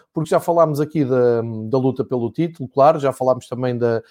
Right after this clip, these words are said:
da importância de estar ali na, na zona, eh, europeia. Eh, agora ia, ehm, olhar para aquilo cá em baixo, porque, eh, há aqui uma curiosidade, João. Eh, o Huesca, que é o último classificado, e somou um ponto esta jornada, como acabaste de dizer e salientar,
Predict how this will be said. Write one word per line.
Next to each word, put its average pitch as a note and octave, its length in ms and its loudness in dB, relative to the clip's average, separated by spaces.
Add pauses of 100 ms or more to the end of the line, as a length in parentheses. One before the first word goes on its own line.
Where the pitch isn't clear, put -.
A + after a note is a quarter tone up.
(140)
da A#2+ 120 0
importância B2 480 0
de - 60 -10
estar B2 220 0
ali B2 240 0
na, A2+ 460 -4
na A2 240 -6
zona, A#2+ 400 -2 (340)
eh, A#2+ 360 6
europeia. D3+ 720 6 (260)
Eh, C#3+ 360 0
agora D#3 460 6
ia, E3 460 0
ehm, C3 840 2
olhar D#3+ 420 4
para D#3+ 220 2 (100)
aquilo D3 240 -8
cá D#3 160 -2
em C#3+ 100 -2
baixo, D3 380 -2
porque, D3+ 220 -8 (360)
eh, C3+ 240 0
há D#3+ 60 2
aqui D#3 160 2
uma D#3+ 160 2
curiosidade, D#3 540 0
João. A#2+ 260 0 (320)
Eh, B2+ 320 4
o D3+ 220 2
Huesca, F3 400 0
que - 100 -4
é D#3 40 6
o - 20 8
último D3+ 420 2
classificado, D3+ 720 0
e A2+ 340 -8
somou B2 380 -6
um A2+ 40 -16
ponto A#2 300 -6
esta A#2 160 -10
jornada, A2+ 380 -4
como A#2 280 -8
acabaste A#2 400 -4
de B2 60 -4
dizer A#2+ 240 0
e A2+ 60 -6
salientar, C#3+ 520 2